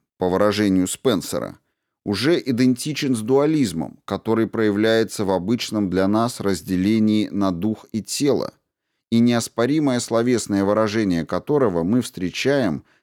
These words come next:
например, в описании человека, находящегося в обморочном или буйном состоянии.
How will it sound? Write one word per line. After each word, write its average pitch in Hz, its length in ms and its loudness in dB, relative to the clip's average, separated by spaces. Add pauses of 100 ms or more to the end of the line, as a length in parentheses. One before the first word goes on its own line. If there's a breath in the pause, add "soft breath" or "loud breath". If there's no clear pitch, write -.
(160)
например, 101 640 2
в 104 120 -4
описании 104 640 0
человека, 98 760 -2 (240 soft breath)
находящегося 98 1000 -2
в 78 180 -6
обморочном 90 840 -2
или 107 240 -2
буйном 80 560 -2
состоянии. 69 840 -6